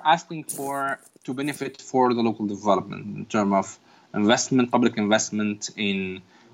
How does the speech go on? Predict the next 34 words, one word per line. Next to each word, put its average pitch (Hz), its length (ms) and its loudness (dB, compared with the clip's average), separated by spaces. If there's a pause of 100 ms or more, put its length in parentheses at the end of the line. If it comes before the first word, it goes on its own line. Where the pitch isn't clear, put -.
(200)
productive - 460 0
project 143 460 2
that 120 100 -6
will 101 300 -10
create, 113 480 -6
uh, 95 220 -12 (120)
jobs 123 540 4
and 104 160 -8
others. 92 480 -6 (240)
Hiring, 107 640 2
and, 98 260 -12
uh, 92 160 -8
they 92 140 -10
wanted 95 420 -8
to 92 80 -6
be 92 100 -4
hired 131 440 4
in 120 180 -8
the - 120 -10
oil 123 160 0
sector. 123 480 -4
There 113 120 -4
were 156 240 4
several 131 320 -2
demands. 101 560 -6 (360)
And 113 520 0 (280)
in 143 160 -6
the 185 100 -4
discourse, 180 500 0
you 170 80 2
will 165 100 0
find 151 360 0
even 131 580 -10
radical 151 800 0